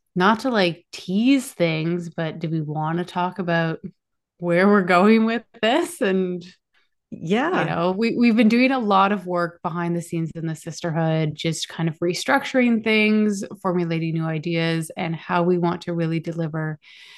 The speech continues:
Speaker 1: you know, the best possible program to all of our ladies. And that's kind of why I'm here.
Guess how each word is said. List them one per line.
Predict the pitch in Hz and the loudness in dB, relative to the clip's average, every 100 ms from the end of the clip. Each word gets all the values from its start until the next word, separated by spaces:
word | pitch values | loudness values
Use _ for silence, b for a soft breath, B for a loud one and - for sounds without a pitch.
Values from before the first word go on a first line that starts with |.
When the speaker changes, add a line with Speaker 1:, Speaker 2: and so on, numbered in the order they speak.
| B B _ | B B _
Speaker 1:
you | - 170 | -6 -2
know, | 160 160 - _ | -2 -4 -8 _
the | 160 | -6
best | 147 170 160 - | -2 -2 -2 -6
possible | - 156 - 165 165 | -10 -10 -8 -6 -6
program | - 160 160 160 | -2 -2 0 0
to | 165 - | 0 -2
all | 160 | -4
of | 165 | -2
our | 160 165 | -2 -4
ladies. | 160 156 160 208 247 240 | -4 -4 -4 -2 -2 -4
And | - 170 165 156 | -4 -2 -2 -2
that's | 170 - | -4 -4
kind | - 269 | -4 0
of | 320 311 | 2 4
why | 254 | 4
I'm | 208 175 | 4 2
here. | 175 196 165 202 226 | 2 2 4 4 4